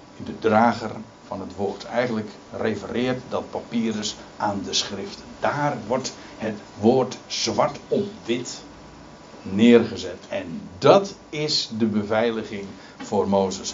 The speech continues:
Dus die wordt geplaatst in een kist, als ware het een doodskist, maar van papyrus. Verwijzing naar het woord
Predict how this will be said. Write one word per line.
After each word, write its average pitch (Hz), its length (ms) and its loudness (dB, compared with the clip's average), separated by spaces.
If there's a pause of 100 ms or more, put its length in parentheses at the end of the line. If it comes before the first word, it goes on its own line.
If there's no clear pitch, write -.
Dus 127 200 2
die 139 120 0
wordt 127 180 4
geplaatst 165 560 4
in 120 200 0
een 107 240 -8
kist, - 540 4 (260)
als 120 320 2
ware 160 360 8
het 120 280 4
een 82 320 -8
doodskist, 202 880 6 (680)
maar 156 320 8
van 208 420 8
papyrus. - 1000 0 (2500)
Verwijzing 151 760 6 (440)
naar 110 380 2
het 95 280 -10
woord 170 460 8